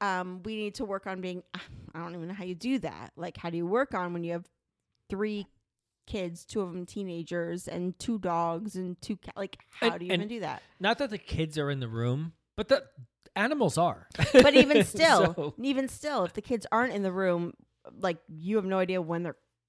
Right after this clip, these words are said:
Speaker 1: gonna be in the room,
Speaker 2: Right.
Speaker 1: you know, or knocking, like, uh, you know, "My shower isn't working," or blah, blah, like, they're up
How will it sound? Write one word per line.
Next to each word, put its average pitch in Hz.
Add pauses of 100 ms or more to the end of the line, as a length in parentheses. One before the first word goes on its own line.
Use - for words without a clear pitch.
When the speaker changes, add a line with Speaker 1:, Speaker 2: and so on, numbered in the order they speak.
(220)
Speaker 1:
gonna 156
be 180
in 160
the 107
room, 143
Speaker 2:
Right. 110 (260)
Speaker 1:
you 202
know, 190
or 185
knocking, 185
like, 165 (380)
uh, 185
you 214
know, 175 (440)
"My 180
shower 214
isn't 190
working," 185
or 165
blah, 170
blah, 196
like, - (140)
they're 208
up -